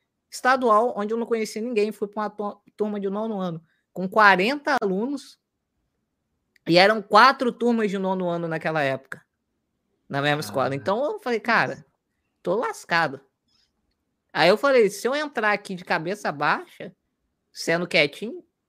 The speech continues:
Speaker 1: ninguém vai me respeitar nessa escola." Já cheguei
Speaker 2: Vou
Speaker 1: chegando.
Speaker 2: chegar logo dando um pescotapa na galera. "Oi, aí, pau!"
Speaker 1: Já
Speaker 2: Ô,
Speaker 1: cheguei,
Speaker 2: amigo.
Speaker 1: eu cheguei
Speaker 2: Fala
Speaker 1: na
Speaker 2: com
Speaker 1: sala de
Speaker 2: padre.
Speaker 1: aula,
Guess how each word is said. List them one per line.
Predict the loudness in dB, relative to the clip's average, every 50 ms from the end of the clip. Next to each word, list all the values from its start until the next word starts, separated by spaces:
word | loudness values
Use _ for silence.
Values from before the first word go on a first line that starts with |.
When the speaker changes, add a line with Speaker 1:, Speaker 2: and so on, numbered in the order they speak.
| _ _ _ _ _ _
Speaker 1:
ninguém | -6 -4 0 2 2 2 2
vai | 0 -2
me | -2 -2 -2
respeitar | -2 -4 -4 -6 -6 -6 -6 -8
nessa | -8 -8 -8 -10
escola." | -10 -8 -8 -6 -6 -6 -8 -10 _ _ _ _ _ _ _ _ _ _ _ _ _ _ -2
Já | 0 0 0
cheguei | 0 0 0 2 2 2 2 0
Speaker 2:
Vou | 0 -2
Speaker 1:
chegando. | -2 -2 0 2 2 2 2 2
Speaker 2:
chegar | 0 0 2 4 6 8
logo | 8 8 8 6 4 2
dando | 2 2 2 4 4 2
um | 4 4
pescotapa | 4 4 4 2 0 -2 -2 0 4 4 6 6 6 4
na | 4 4
galera. | 4 4 2 2 2 2 2 2 2 2 0 -2 -4 -6 -8 -8
"Oi, | -6 -4 -2
aí, | -2 2 4 4 4 4 2 0 2
pau!" | 4 4 6 6 4 2 -2 -4 -8 -12 _ _ _ _ _ _ _ _ _ _ _ _ _ _ _ _ -4 2
Speaker 1:
Já | 4 4 4
Speaker 2:
Ô, | 4 2
Speaker 1:
cheguei, | 4 4 6 8 8 8 8 10 8 6 6
Speaker 2:
amigo. | 2 0 -4 -8 -12 -16 _ _ -6 _
Speaker 1:
eu | 2 2 2 2
cheguei | 2 0 0 2 2 0
Speaker 2:
Fala | 2 2 0
Speaker 1:
na | 0
Speaker 2:
com | 0
Speaker 1:
sala | -2 -2 -2 -2 0
de | 2 4
Speaker 2:
padre. | 4 4 4 4 2 0
Speaker 1:
aula, | -2 -2